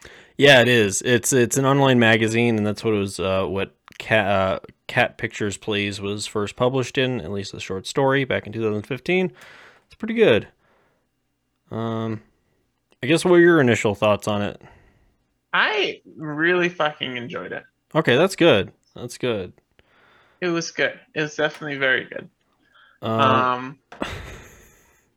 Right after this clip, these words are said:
Speaker 2: I'm in the middle of listening to a book where there's an A I that's, that's nice versus, like, the typical evil A I, and, uh, this kinda, this kinda added to that. I didn't realize I enjoyed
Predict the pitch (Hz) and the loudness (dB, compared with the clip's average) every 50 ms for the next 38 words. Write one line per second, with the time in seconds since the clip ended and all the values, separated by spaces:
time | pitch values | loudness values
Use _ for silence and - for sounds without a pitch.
0 | _ _ _ _ _ _ _ _ _ _ _ _ _ _ _ _ _ _ _ _ | _ _ _ _ _ _ _ _ _ _ _ _ _ _ _ _ _ _ _ _
1 | _ - - - - - 151 151 160 160 165 156 151 156 156 147 147 147 147 139 | _ -20 -20 -12 -6 -4 -4 -4 -4 -4 -6 -4 -2 0 0 2 2 2 2 0
2 | 139 147 135 131 135 - - 139 135 131 131 135 135 127 127 135 - 123 127 139 | -2 -4 -4 -4 -4 -6 -8 -12 -10 -10 -6 -4 -2 -2 -2 -2 -2 0 0 0
3 | 139 - - - - 135 127 127 127 127 127 131 - - - 123 - - 120 123 | -2 -6 -12 -8 -4 -2 0 0 0 0 0 -2 -2 -6 -8 -8 -6 -4 -2 -2
4 | 120 117 113 113 117 117 120 117 117 - - - - _ _ - - 156 - - | -2 -2 -2 -4 -6 -6 -8 -10 -10 -10 -14 -20 -20 _ _ -12 -12 -12 -12 -12
5 | - - 117 113 110 110 127 - - - - 131 120 - - - - - - - | -16 -16 -14 -10 -10 -10 -10 -10 -12 -14 -12 -10 -10 -10 -10 -14 -18 -18 -16 -16
6 | - - _ - - - - - 160 165 - - - - - 170 - - 170 170 | -18 -16 _ -18 -18 -18 -18 -20 -20 -18 -16 -16 -16 -16 -16 -16 -16 -14 -14 -14
7 | 165 165 - _ _ _ _ _ _ _ _ - - 123 117 113 113 113 117 127 | -14 -14 -16 _ _ _ _ _ _ _ _ -12 -10 -10 -8 -8 -8 -8 -8 -8
8 | - - - - - - 110 113 - - - 131 120 - - - 147 156 - - | -10 -12 -14 -12 -12 -12 -12 -14 -14 -12 -8 -8 -8 -8 -8 -8 -8 -10 -10 -8
9 | - 151 135 131 117 117 - - _ _ _ _ _ _ _ _ _ _ _ - | -8 -8 -8 -6 -8 -10 -10 -12 _ _ _ _ _ _ _ _ _ _ _ -20
10 | - - - - 147 143 131 107 120 117 113 - 120 117 117 - - - 127 - | -20 -18 -14 -12 -10 -10 -10 -10 -10 -8 -8 -8 -10 -12 -14 -14 -14 -12 -8 -6
11 | 131 135 139 131 117 117 120 123 127 123 123 131 127 - 131 131 131 135 - 135 | -4 -4 -4 -4 -6 -8 -10 -6 -4 -4 -4 -6 -6 -10 -12 -12 -12 -12 -10 -10
12 | 131 127 - - | -10 -12 -12 -18